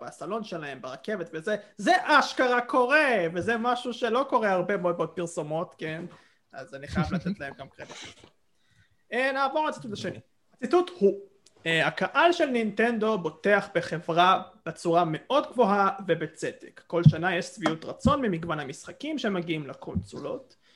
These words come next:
ויותר מרשים מזה, נינטנדו החברה היחידה שמצליחה לגעת בכל כך הרבה סוגי קהלים עם משחקים כל כך מגוונים. אין פלא שהקונסולות נמכרות על ידי כל אחד מכל גיל, כי יש הכל לכולם.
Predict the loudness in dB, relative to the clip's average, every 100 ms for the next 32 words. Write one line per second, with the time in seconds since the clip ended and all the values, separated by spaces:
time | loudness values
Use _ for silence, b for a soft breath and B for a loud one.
0 | _ -8 0 4 4 4 0 0 2 2
1 | 2 0 2 0 0 0 2 2 2 0
2 | 2 4 4 4 2 0 0 4 6 6
3 | 2 -4 -2 -2 -4 0 2 2 4 2
4 | 0 -4 -2 -4 4 4 6 2 2 0
5 | 0 0 0 0 2 4 4 0 -2 -2
6 | -2 -4 -8 -10 -2 -2 -2 -6 -2 0
7 | 0 -4 -6 -6 -6 -8 -8 -14 _ _
8 | _ -2 0 2 4 4 4 2 -2 -2
9 | -4 -2 -4 -4 -4 -2 -2 0 2 2
10 | 0 0 2 2 2 4 4 2 -6 2
11 | 4 4 2 2 2 0 -10 _ -6 0
12 | 0 0 -8 -4 2 6 6 4 -2 -12
13 | _ _ -8 -6 -2 2 2 2